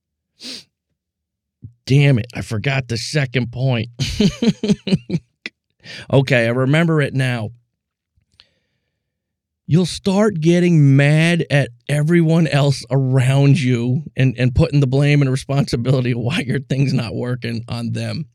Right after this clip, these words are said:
That's a strong indicator that once your finger's pointing out constantly all day long, it needs to do a U-turn. <laughs> Uh, at the very least, if all you have is one other person helping you, or, or,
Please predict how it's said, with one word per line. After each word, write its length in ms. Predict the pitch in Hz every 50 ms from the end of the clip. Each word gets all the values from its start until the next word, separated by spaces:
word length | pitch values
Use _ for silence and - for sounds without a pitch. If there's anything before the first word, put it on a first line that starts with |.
| _ _ _ - - - - -
That's 300 | - - - - 135 -
a 280 | 135 131 131 127 131 131 -
strong 1080 | - - - - - - - - - - 180 208 262 269 254 220 170 139 117 117 - 120 117
indicator 760 | 131 143 147 143 131 139 - - - 113 113 110 113 113 113
that 200 | 113 113 95 76
once 300 | 120 147 196 214 214 -
your 120 | 151 143
finger's 480 | 143 - 156 156 151 135 131 123 127 -
pointing 440 | - - 143 143 139 131 131 123 120
out 260 | 123 120 120 120 120
constantly 600 | - 131 139 143 143 - - - 117 - 107 110
all 260 | - - 120 135 147
day 260 | 143 131 143 147 147 143
long, 420 | 131 135 143 160 170 175 185 - - - - - _ _ _ _ _ _ _ _ _
it 160 | - 135 143
needs 280 | 135 131 127 131 127 120
to 120 | - 147 139
do 260 | 123 143 135 131 131
a 60 | 131
U-turn. 580 | 123 123 117 123 - 110 - 131 107 113 - 92 -
<laughs> 40 | - - - - - - - - 156 - - _ - 143 - - 101 104 - - - - - - - - _ - - _ _ _ - - - - - - - - - - - - - - _ _ _ - -
Uh, 160 | 147 143 131
at 80 | 131 127
the 60 | 131
very 280 | 123 147 160 196 190 180
least, 300 | 151 156 147 135 131 -
if 140 | 139 - 147
all 80 | 160
you 100 | 160 151
have 180 | 147 160 160 156
is 120 | 165 160
one 160 | 156 170 175
other 120 | 180 170 170
person 600 | - 190 185 214 214 - 190 160 143 131 120 117 120
helping 360 | 123 127 120 113 117 123 123 120
you, 120 | 107 107
or, 300 | 104 113 123 123 110 -
or, 200 | 120 120 117 110